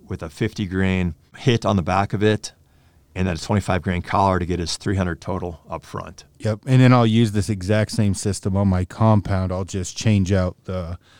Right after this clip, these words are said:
Speaker 2: the hit. Um, so, and, and again, I, I, um,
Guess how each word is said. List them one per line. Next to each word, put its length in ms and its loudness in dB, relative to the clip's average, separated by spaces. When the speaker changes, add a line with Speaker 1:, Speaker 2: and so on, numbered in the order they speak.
Speaker 2:
the 120 -4
hit. 520 -6
Um, 480 -4
so, 420 0
and, 180 4
and 160 4
again, 340 6
I, 300 2
I, 220 2
um, 380 0